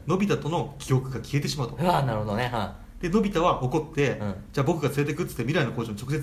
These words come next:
Speaker 1: 連れて行こうとするんですよ。
Speaker 2: うんうん。
Speaker 1: で、タイムマシーンに乗るんですけども、
Speaker 2: うん。
Speaker 1: あの、タイムパトロールが現代と未来の行き来をできないように封鎖してるんです。
Speaker 2: あー、なるほどね。
Speaker 1: はい。
Speaker 2: うん。
Speaker 1: で、ドラミちゃんの話では、
Speaker 2: うん。
Speaker 1: 直すには、タイムパトロールの目をくぐって、
Speaker 2: うん。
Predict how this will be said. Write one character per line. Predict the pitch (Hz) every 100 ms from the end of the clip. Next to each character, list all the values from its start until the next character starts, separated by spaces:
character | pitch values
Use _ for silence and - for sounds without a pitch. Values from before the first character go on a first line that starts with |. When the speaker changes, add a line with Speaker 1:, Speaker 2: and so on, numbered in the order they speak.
| -
Speaker 1:
連 | 143
れ | 151
て |
行 |
こ | 147
う |
と |
す | 147
る | 113
ん |
で | -
す |
よ。 |
Speaker 2:
う | 127
ん | 117 117 101
う |
ん。 | - -
Speaker 1:
で、 |
タ | - 196
イ |
ム | 196
マ | 196
シ | 202
ー |
ン | 185
に |
乗 | 131 147 143 143
る | 170
ん |
で | 131
す | -
け |
ど | 117
も、 | 147 156
Speaker 2:
う | 104
ん。 | - - - - - -
Speaker 1:
あ |
の、 | 120 117
タ | 175
イ |
ム | 202
パ | 202
ト | 185
ロ | 190
ー | 156
ル |
が | 113 110
現 | 113 185
代 | 143
と | 110
未 | 113
来 | 123
の | 104
行 | 104
き | -
来 | -
を | 117
で | 110
き | 107
な | 156
い | 110
よ |
う |
に | 104
封 | -
鎖 | 160 156
し |
て | -
る | 120
ん |
で |
す。 | 98 - 107
Speaker 2:
あ |
ー、 | 113 110
な | 101
る |
ほ | 98
ど | 120
ね。 | 220 -
Speaker 1:
は | 110
い。 | 107
Speaker 2:
う |
ん。 | 98 90 - -
Speaker 1:
で、 | 190
ド | 175
ラ | 185
ミ |
ち | 175
ゃ | 170
ん |
の | 160
話 | 165 156
で | 131
は、 | 135 147 101
Speaker 2:
う |
ん。 | 92 - - 120
Speaker 1:
直 | 147 226
す | -
に | 170 170
は、 | 214 - - - - -
タ | 190
イ | 233
ム | 233
パ | 220
ト | 208
ロ | 233 226
ー |
ル | 175
の | 120
目 | 135
を | 139
く | - 131
ぐ | 165
っ |
て、 | 185 - 208
Speaker 2:
う | 117
ん。 | 208